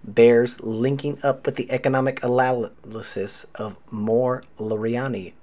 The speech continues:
Rothbard, and Hoppe. Thus, we come back to those unrepublican mercenaries, now repackaged as security or defense companies. But how do we get there? To put it another way, the political and sociological problems still need solving so that the economic solution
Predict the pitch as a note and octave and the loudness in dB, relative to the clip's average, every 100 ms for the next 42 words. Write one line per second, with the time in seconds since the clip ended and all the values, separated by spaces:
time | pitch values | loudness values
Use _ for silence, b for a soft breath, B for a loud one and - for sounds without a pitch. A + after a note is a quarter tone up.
0 | - A2+ A2 A#2+ A#2+ A2 - C#3 C#3 - | -4 -4 0 2 2 0 -4 -6 -4 -8
1 | - B B B B - D3 - - b | -12 B B B B 6 6 6 -8 b
2 | - C3+ C3 D#3+ D#3+ D#3 D#3 C3 B2 A#2+ | -8 -6 -2 0 2 0 2 4 4 2
3 | A#2+ B B B A#2+ C3+ C#3 C3+ B2 A#2+ | -2 B B B 0 2 2 2 0 0
4 | A#2+ A2 A2+ - G2+ F2+ F2 D#2 - B | 0 0 0 -2 -6 -6 -8 -12 -16 B
5 | B B A2+ C3 C3+ C#3 C3 C#3 C3+ G2+ | B B 4 6 8 6 2 -2 -2 -4
6 | - G2+ - - - A2+ - A#2+ - A#2+ | -4 -4 -6 -8 -4 -4 -2 -8 0 0
7 | G#2 G#2+ F#2+ A2 G#2 - G#2 - - G2 | 0 -4 -6 -4 -4 -4 -6 -6 -8 -8
8 | F2 D#2 - - b b b - A#2+ - | -10 -12 -14 -20 b b b 4 4 2
9 | - - C#3+ C#3+ C3 C3+ C3+ D#2 D2+ - | -10 -4 -2 0 2 2 2 -4 -6 -12
10 | - - - - - E3+ E3 D#3 C#3 C#3+ | -20 -20 -20 -4 2 4 6 4 6 4
11 | A2+ F#2 B B B - G#2+ - D3 C#3+ | 4 -2 B B B -6 -4 2 4 4
12 | D3+ D3 - A#2 - B2+ B2 B2+ A#2 A#2 | 2 0 -2 -6 -2 -2 0 0 0 -2
13 | - A2 B2 A#2 A2 G2+ - B2+ B2 B2 | -6 -4 2 2 0 -6 0 0 2 -2
14 | A#2+ - C3+ C3+ A2+ G2 - A2 G#2+ - | -4 2 4 4 2 -6 -4 -4 -4 -6
15 | - A#2+ A#2 A#2+ A2+ - - A2+ C3 - | -4 -4 0 0 -2 -6 -6 -4 -2 -4
16 | E2+ | -8